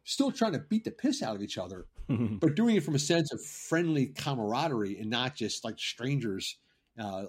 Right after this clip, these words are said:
Speaker 1: operating out of fear and, and, um, you know, uh,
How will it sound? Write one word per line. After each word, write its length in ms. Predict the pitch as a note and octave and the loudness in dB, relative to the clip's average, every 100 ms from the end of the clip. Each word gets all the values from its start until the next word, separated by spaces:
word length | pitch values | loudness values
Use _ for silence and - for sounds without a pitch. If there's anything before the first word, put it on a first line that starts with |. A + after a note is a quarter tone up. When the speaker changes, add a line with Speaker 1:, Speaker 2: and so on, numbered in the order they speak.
| - | -2
Speaker 1:
operating 460 | C#3 D3 A2+ A2 | -2 0 -2 0
out 100 | G#2 | -4
of 80 | F#2 | -8
fear 400 | - A#2+ A2 G#2 | -6 0 2 0
and, 220 | G2 G2+ - | -2 -8 -10
and, 280 | G2+ F2 | -12 -10
um, 280 | F#2 E2+ E2+ - _ _ | -12 -12 -14 -20 _ _
you 120 | C#3+ | -10
know, 100 | F2 | -10
uh, 320 | C#2+ - - | -12 -20 -20